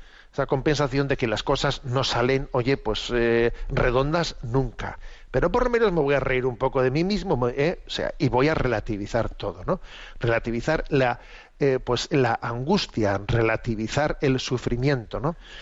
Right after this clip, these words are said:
Fijaros que es un planteamiento, es un planteamiento, eh, la verdad es que,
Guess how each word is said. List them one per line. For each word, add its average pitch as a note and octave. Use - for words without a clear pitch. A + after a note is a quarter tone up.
Fijaros D#3
que G3+
es -
un F#3
planteamiento, E3
es A2
un C#3
planteamiento, C3
eh, A2
la A2+
verdad A2+
es D3
que, E3+